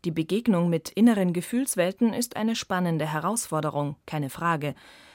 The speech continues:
Aber bei emotional instabilen Menschen kann es dabei eben auch zu Komplikationen oder Verschlechterungen kommen. Beispielsweise dann,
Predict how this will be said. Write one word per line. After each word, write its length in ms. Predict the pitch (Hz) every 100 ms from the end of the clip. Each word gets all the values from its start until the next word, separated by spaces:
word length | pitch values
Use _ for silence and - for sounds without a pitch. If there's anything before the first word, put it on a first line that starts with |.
| -
Aber 220 | - 175 160
bei 240 | 160 156
emotional 680 | 175 175 - 170 170 202 196
instabilen 680 | 220 - 185 170 175 170
Menschen 460 | 160 185 - 226 233
kann 180 | 226 247
es 180 | 247
dabei 380 | 202 180 190 190
eben 240 | - 185 -
auch 200 | 175 -
zu 140 | 175
Komplikationen 960 | - 170 175 175 170 202 208 180 160 160
oder 160 | 156 156
Verschlechterungen 720 | 165 156 233 - 147 147 143
kommen. 400 | - 160 151 143 - - - - _ -
Beispielsweise 640 | 165 - 160 - 151 156
dann, 340 | 147 143 196